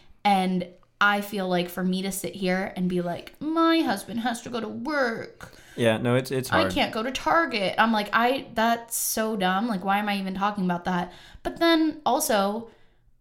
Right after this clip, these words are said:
Speaker 1: I
Speaker 2: I mean
Speaker 1: feel like those aren't, we shouldn't necessarily bottle that up, and it's such a balance.
Speaker 2: Yeah, it's weird. I mean, that's just, like, a bigger human thing of, like, you know, our perspectives are our realities, and it's hard to be, like,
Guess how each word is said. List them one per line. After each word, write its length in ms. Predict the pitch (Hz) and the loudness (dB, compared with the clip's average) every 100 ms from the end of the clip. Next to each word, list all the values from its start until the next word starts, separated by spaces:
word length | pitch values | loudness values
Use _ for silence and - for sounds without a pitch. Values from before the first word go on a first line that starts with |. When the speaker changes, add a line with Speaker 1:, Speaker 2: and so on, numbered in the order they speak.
| _ _ _ | _ _ _
Speaker 1:
I 80 | 220 | -2
Speaker 2:
I 40 | |
mean 100 | 226 | -2
Speaker 1:
feel 180 | - 240 | 0 0
like 320 | 226 226 - - - - | 2 0 -4 -18 -20 -18
those 580 | - 285 226 226 220 | -16 -12 -4 -2 0
aren't, 180 | 214 214 - - | 0 -2 -4 -6
we 120 | 226 | -4
shouldn't 240 | 254 247 | -2 -2
necessarily 420 | 220 - 214 220 | -4 -4 -8 -6
bottle 320 | 185 - 214 196 | -4 -2 -4 -4
that 200 | 185 - | -4 -4
up, 320 | 175 214 302 | -2 -2 -2
and 80 | 196 | -2
it's 140 | 185 - | -4 -4
such 180 | 202 202 | -6 -6
a 40 | |
balance. 720 | 180 151 196 247 311 320 - - - | -6 -6 -6 -4 -4 -6 -10 -14 -6
Speaker 2:
Yeah, 180 | 104 | -4
it's 160 | 104 - | -4 -4
weird. 200 | 87 90 | -8 -6
I 40 | 107 | -4
mean, 120 | 110 | -2
that's 160 | 110 | -2
just, 160 | 113 101 | -4 -4
like, 100 | 98 | -4
a 60 | 90 | -4
bigger 280 | 92 92 | -4 -4
human 360 | 90 104 92 92 | -4 -4 -4 -6
thing 240 | 90 92 | -6 -6
of, 140 | 95 92 | -6 -6
like, 260 | 92 82 - - - - - - - | -8 -8 -14 -20 -20 -18 -16 -14 -8
you 60 | |
know, 80 | 98 | -6
our 240 | 98 101 | 0 0
perspectives 880 | 101 - 101 98 - 110 98 110 107 | 0 -4 -4 -4 -2 -4 -2 -4 -2
are 180 | 98 95 | 0 2
our 220 | 95 104 | 2 2
realities, 680 | 107 113 117 117 117 123 127 | 0 -2 -2 -2 -4 -6 -6
and 340 | 101 92 92 - - - - - _ _ _ _ - | -6 -6 -6 -10 -18 -20 -20 -20 _ _ _ _ -12
it's 140 | 101 | -8
hard 280 | - 107 104 | 0 2 2
to 80 | 98 | 0
be, 220 | 104 104 | -2 0
like, 300 | 98 98 | 0 -2